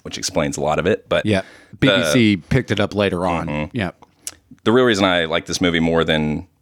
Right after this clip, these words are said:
Speaker 1: many others, though, is it takes the horror genre outside of just the theme. There's no,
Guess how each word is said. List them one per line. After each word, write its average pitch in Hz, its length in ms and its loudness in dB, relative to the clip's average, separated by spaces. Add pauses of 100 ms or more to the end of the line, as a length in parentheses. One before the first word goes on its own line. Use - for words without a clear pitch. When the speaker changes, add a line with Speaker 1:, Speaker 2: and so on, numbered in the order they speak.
(120)
Speaker 1:
many 87 200 0
others, 78 280 -2
though, 80 140 2
is 76 100 0
it 73 80 -6
takes 92 260 -2
the 76 440 2
horror 78 280 0
genre 76 540 0
outside 78 360 0
of 76 100 -6
just - 220 -6
the 57 100 -6
theme. 57 340 -8 (340)
There's 80 160 -4
no, 87 540 4